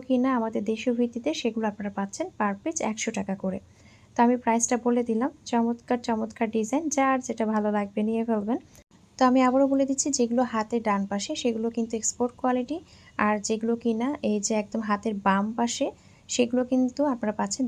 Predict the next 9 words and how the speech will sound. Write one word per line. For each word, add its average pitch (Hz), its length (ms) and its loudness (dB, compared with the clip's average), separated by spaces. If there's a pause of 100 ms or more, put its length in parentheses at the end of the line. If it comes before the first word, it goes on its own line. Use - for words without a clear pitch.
দেশীয় 208 280 -2
ভিত্তিতে 214 400 -2
যেগুলো 202 240 -2 (120)
সেগুলো। 196 300 -2 (640)
তো - 80 2 (140)
এখন 277 200 2
হচ্ছে 302 260 0
আমি 285 120 4 (100)
গ্লাস 233 260 6